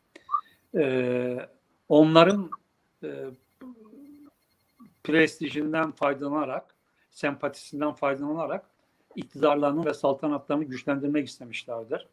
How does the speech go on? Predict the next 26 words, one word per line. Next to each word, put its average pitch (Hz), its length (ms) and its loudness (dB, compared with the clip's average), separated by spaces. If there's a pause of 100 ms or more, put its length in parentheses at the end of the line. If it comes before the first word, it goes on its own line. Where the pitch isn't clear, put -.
(460)
Ve 151 40 8
onlara 147 460 4
büyük 160 180 -4
makamlar 143 500 0
teklif - 360 -10
etmiştir. 120 420 -12 (580)
Ama 160 240 2
bu 190 180 6
alimlerimiz 139 800 2
de, 131 200 -4 (840)
yani 123 280 -4
günümüzde 127 560 -2
Bediüzzaman'ın 127 1600 -2
o 165 100 4
za-, 151 460 0
e, 139 100 -6
ya-, 135 220 4
bu 147 180 0 (120)
yaptığını 135 600 2 (380)
o 156 120 6
zamandan 139 440 2
yaparak, 139 500 4 (480)
ki 156 120 2
onlar 143 300 2
hep 160 120 -8
mümin, 143 460 0